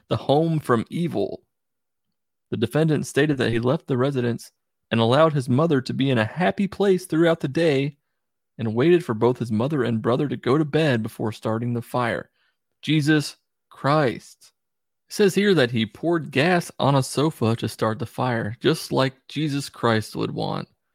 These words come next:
Once the sofa caught on fire, he walked outside the house and waited to see if his mother or brother would go outside, but they didn't. The defendant advised that he waited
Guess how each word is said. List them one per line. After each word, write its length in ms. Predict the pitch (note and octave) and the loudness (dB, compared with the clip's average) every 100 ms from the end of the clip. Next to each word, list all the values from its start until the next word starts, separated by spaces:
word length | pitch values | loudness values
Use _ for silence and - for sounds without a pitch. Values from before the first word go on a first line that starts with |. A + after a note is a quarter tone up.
| _ _ - | _ _ 0
Once 260 | F#3 F3 | 0 0
the 80 | B2+ | -4
sofa 320 | - D#3+ C3 | -2 0 0
caught 220 | A#2+ B2+ C3+ | -2 0 0
on 120 | A#2+ | -2
fire, 280 | - D#3+ C3 | -2 0 2
he 80 | |
walked 340 | A#2+ D3 D#3 D3+ | 2 2 0 0
outside 440 | B2+ - D#3+ D3 | -2 -2 -2 0
the 80 | B2 | 0
house 360 | C3+ E3+ D#3+ - | 0 0 -2 -4
and 180 | - C3+ | -6 0
waited 300 | F#3 G#3 E3 | 0 0 -6
to 80 | |
see 200 | - G3 | -6 0
if 100 | F#3 | 0
his 160 | D#3 D#3 | 0 0
mother 260 | F3 F#3+ E3 | 2 4 4
or 220 | G3 F#3 | 4 4
brother 320 | F3 F#3+ D3+ | 4 4 4
would 180 | C3+ C3 | 0 0
go 160 | C#3 | 2
outside, 640 | D#3 A#2+ - E3+ D3 C#3 E3 _ _ _ _ - | 2 0 0 2 4 2 -2 _ _ _ _ -6
but 140 | - | -4
they 80 | G2+ | 0
didn't. 420 | C#3 - - - _ _ _ _ _ _ | 0 0 -6 -10 _ _ _ _ _ _
The 80 | A2+ | -2
defendant 440 | A2 - F3+ E3+ - | 0 2 4 4 0
advised 440 | G#2+ G#2+ G#2+ A2+ | 0 2 2 0
that 100 | - | -2
he 100 | G#2 | 0
waited 420 | G2+ A2 D#3 F3 | 0 2 2 2